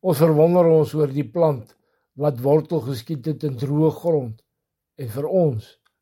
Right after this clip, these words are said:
'n ewige lewe gebring het. Kom ons dank hom in gebed. Ons dank U, Vader, dat U neergebuig het na ons in U Seun Jesus Christus en dat ons die geheim van die koninkryk kon ken.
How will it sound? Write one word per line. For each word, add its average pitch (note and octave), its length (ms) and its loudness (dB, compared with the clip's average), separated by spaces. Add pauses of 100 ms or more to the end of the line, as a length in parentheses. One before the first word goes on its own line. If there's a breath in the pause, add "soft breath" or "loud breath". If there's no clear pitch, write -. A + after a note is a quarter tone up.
(160)
'n A2 80 -10 (140)
ewige B2+ 300 -6
lewe B2+ 320 -4
gebring A2+ 500 -8
het. - 240 -20 (580)
Kom F3 160 -8
ons D#3 120 2
dank A2+ 280 -6
hom B2 140 -8
in A#2 100 -8
gebed. A2 400 -10 (1300 soft breath)
Ons D#3 180 -2
dank F3+ 260 4
U, F3 100 -2
Vader, D#3+ 580 2
dat C3+ 280 -4
U D3+ 100 -6
neergebuig C3 920 -4
het B2+ 220 -8
na B2+ 160 -6
ons C3 340 -4
in C3 180 -8
U C3 100 -10
Seun C3+ 400 -4
Jesus B2 400 -4
Christus A#2+ 600 -10 (600)
en D3+ 120 -4
dat F3 180 4
ons G3 240 0
die E3 120 -6
geheim C#3 340 0
van C#3+ 200 -4
die C3 120 -8
koninkryk C3 600 -6
kon B2+ 240 -10
ken. A2 380 -10